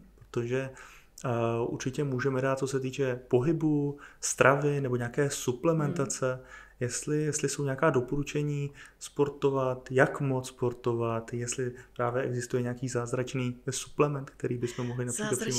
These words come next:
Speaker 1: přijmout.
Speaker 2: suplement, kámen mudrců,
Speaker 1: No.
Speaker 2: neexistuje. Ale já myslím, že, mm, nej-, zázračný suplement je vlastně radost ze života. To je to, co nám zvedá vůbec, eh, dobrou náladu. Když máme dobrou náladu,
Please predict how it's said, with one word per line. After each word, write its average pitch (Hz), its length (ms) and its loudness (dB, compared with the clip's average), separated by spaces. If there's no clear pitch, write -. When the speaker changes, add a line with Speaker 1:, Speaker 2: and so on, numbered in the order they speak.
Speaker 1:
přijmout. 214 40 -2
Speaker 2:
suplement, 208 600 -6
kámen 202 380 -2
mudrců, 208 520 2
Speaker 1:
No. 123 380 -2
Speaker 2:
neexistuje. 180 840 0
Ale 190 400 2
já 180 140 -2
myslím, 214 320 2
že, 247 320 0
mm, 165 600 -8
nej-, 165 260 -4
zázračný 254 540 0
suplement 214 720 2
je 214 100 -2
vlastně 208 300 -4
radost 196 240 -2
ze 180 100 -2
života. 175 480 -6
To - 80 0
je 208 220 4
to, 208 180 0
co 220 240 0
nám 196 500 0
zvedá 196 720 0
vůbec, 190 580 2
eh, 170 300 -4
dobrou 175 280 -2
náladu. 196 560 0
Když 180 160 -6
máme 175 220 -8
dobrou 170 280 -4
náladu, 180 500 -4